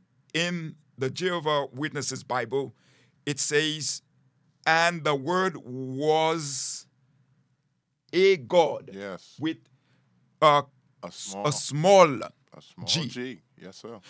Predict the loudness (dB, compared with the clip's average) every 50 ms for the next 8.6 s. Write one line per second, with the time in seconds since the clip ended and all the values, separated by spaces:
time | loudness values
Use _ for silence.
0 | -4 2 4 4 4 6 4 2 2 0 -4 _ _ _ _ _ _ _ _ _
1 | _ -12 -8 -4 -4 -4 -4 -4 -8 -6 -6 -6 -6 -6 -6 -6 -4 -4 -4 -4
2 | -4 -8 -10 _ -10 -4 -4 -4 -4 -6 -10 -20 _ _ _ _ _ _ _ _
3 | _ _ -4 -4 -4 -4 -4 -4 -4 -4 -4 -6 -10 -20 _ _ _ _ _ _
4 | _ _ _ -2 0 2 2 0 -2 -6 -6 -4 -4 -4 -4 -6 -6 -6 -6 -6
5 | -6 -8 -8 -6 -6 -6 -6 -6 _ _ _ _ _ _ _ _ _ _ _ _
6 | _ _ _ _ -20 -14 -6 -2 0 0 0 0 -2 -2 -2 0 0 0 0 0
7 | 0 2 2 2 2 0 -2 -4 -4 -4 -6 _ _ _ _ _ _ _ _ _
8 | _ -20 -10 -2 2 4 4 4 4 2 -2 -12